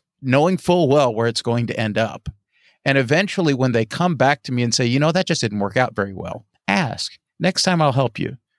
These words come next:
But, uh, unless and until you start asking for things, I'm not going to, because experience is a great teacher. And I, I think one of the things that God does for us is, is he says, "Look, I really do know a better way. If you want to go ahead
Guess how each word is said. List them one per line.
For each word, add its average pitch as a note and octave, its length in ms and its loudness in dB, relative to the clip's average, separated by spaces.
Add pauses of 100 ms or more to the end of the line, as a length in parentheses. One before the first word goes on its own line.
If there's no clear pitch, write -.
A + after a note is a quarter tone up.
(200)
But, D3 280 0 (140)
uh, - 60 -8 (160)
unless E3 380 2
and F#3 80 0
until D#3+ 220 0
you C#3 80 4
start C3 240 2
asking C#3+ 400 0
for D#3 120 -4
things, D#3 520 -2
I'm D#3 140 2
not F#3+ 200 0
going D#3+ 320 0
to, G2+ 300 -6 (520)
because D3+ 540 0 (300)
experience D3+ 640 0
is A2+ 80 -2
a A#2 60 0
great - 280 -2
teacher. - 320 -4 (720)
And C#3 120 0
I, C#3 180 2
I C3+ 40 -2
think D3 220 -6
one D3+ 160 2
of F3 80 0
the D3 80 0
things C#3 320 0
that - 160 -4
God B2 260 0
does A#2 280 0
for D#3 360 0
us A2+ 200 -2
is, A#2 220 -2
is B2+ 140 -2
he C3 80 -2
says, B2+ 300 -2
"Look, D3+ 220 -2 (360)
I F3+ 100 2
really G3+ 360 0
do E3+ 160 4
know C3+ 160 4
a A#2 60 2
better G#2+ 260 -2
way. G#2 420 -8 (760)
If E3 220 2
you F3 100 4
want E3+ 320 0
to G#3+ 80 0
go F3 200 2
ahead C3+ 420 2